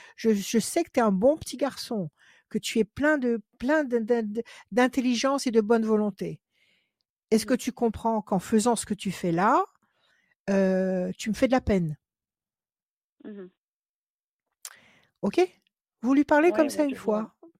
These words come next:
Speaker 1: deux fois.
Speaker 2: Mmh mh.
Speaker 1: Ok ? Là, vous n'avez pas démissionné. Là, vous
Speaker 2: Mmh mh.
Speaker 1: avez touché son cœur.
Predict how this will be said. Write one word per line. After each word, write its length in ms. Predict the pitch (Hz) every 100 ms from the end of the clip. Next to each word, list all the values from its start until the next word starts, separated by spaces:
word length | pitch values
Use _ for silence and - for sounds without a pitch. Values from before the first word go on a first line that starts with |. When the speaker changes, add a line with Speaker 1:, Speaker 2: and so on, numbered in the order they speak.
| _
Speaker 1:
deux 240 | 196 220
fois. 280 | 214 - 165
Speaker 2:
Mmh 120 | 214
mh. 40 | 220 _ _ _ _ _
Speaker 1:
Ok ? 220 | 196 - 302
Là, 180 | 208 247
vous 140 | 240 220
n'avez 240 | 220 214
pas 180 | 269 269
démissionné. 640 | 262 254 - 233 208 202 _ _ _ _ _ - -
Là, 160 | 220
vous 100 | 240
Speaker 2:
Mmh 40 | 220
mh. 40 |
Speaker 1:
avez 160 | 214 208
touché 320 | - - 226
son 180 | - 196
cœur. 480 | - 208 175 -